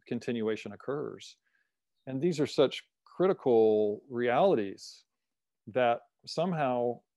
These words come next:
through our Western European, American, you know, industrialization of all things, we've just been born into a society that's not even aware of these things yet.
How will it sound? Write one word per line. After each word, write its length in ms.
through 280
our 380
Western 320
European, 680
American, 960
you 120
know, 320
industrialization 680
of 80
all 160
things, 560
we've 180
just 320
been 180
born 260
into 240
a 40
society 400
that's 240
not 180
even 180
aware 280
of 100
these 180
things 320
yet. 200